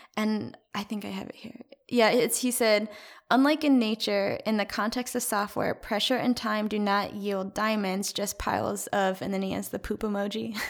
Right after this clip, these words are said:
<laughs> And it's like, oh yeah, it's a good point. It's like, you, you have all this pressure and negativity around you. How, how does that affect the code that you're making?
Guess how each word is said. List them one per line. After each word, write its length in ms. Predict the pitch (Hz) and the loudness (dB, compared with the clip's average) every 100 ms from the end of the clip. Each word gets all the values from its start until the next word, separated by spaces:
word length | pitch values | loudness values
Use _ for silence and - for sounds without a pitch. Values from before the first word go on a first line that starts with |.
| - | -2
<laughs> 1600 | 175 120 104 - - - 247 165 - - 339 311 294 277 302 240 - | 0 0 -2 -10 -14 -2 2 2 2 6 6 8 6 6 4 2 2
And 160 | 233 | 0
it's 240 | 233 233 262 | -2 -2 0
like, 260 | 240 240 320 - - - | 0 0 -6 -8 -8 0
oh 240 | 453 466 | 2 4
yeah, 60 | 440 | 4
it's 100 | 359 | 2
a 60 | |
good 220 | 339 330 311 | -2 -2 0
point. 380 | 330 311 254 | 2 2 2
It's 80 | 277 | 0
like, 320 | 262 254 254 - - - - - - - | 2 2 0 -10 -14 -14 -14 -18 -20 -20
you, 840 | - 254 277 277 277 262 226 - - - - _ _ _ - | -4 4 6 6 4 2 -2 -6 -12 -20 -20 _ _ _ 2
you 200 | 269 285 | 6 6
have 160 | 285 | 6
all 100 | 294 | 4
this 140 | 262 - | 4 0
pressure 380 | 277 285 277 | 0 2 4
and 120 | 226 247 | 2 2
negativity 720 | 240 247 - 240 254 247 226 | 2 0 0 0 2 4 4
around 540 | 220 214 214 208 214 | 2 0 0 0 0
you. 420 | 220 208 202 202 208 - - - _ _ - | 2 4 2 -2 -6 -20 -20 -20 _ _ -8
How, 580 | - 262 254 262 - - - _ _ _ _ - | -2 2 4 4 0 -6 -20 _ _ _ _ -6
how 220 | 214 285 | 0 2
does 160 | 277 277 | 4 4
that 140 | 247 | 2
affect 440 | 233 - - - - | 0 -2 -6 -4 -8
the 80 | - | -8
code 340 | - 220 208 | -4 -6 -4
that 140 | - | -4
you're 120 | 208 196 | -4 -4
making? 600 | 202 202 - - - | -4 -6 -8 -8 -8